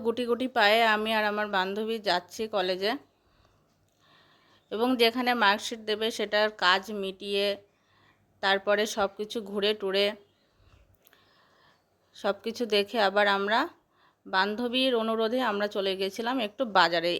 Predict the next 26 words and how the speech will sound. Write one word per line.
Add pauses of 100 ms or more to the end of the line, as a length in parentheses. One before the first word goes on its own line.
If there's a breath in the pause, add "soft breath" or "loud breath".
(120)
এই
জন্য (120)
আমি (140)
বললাম (120)
রদ (100)
দেখা
আর
কলা
বাছা (100)
দুটো (180)
একসাথে। (500 loud breath)
আর (120)
এই (160)
যা (240)
গরম
আর (100)
রোদ (140)
পড়েছে, (120)
এর
মধ্যে (100)
কোথাও (120)
যাওয়া
মানে (100)
তো (120)
ভীষণই, (320)
মানে,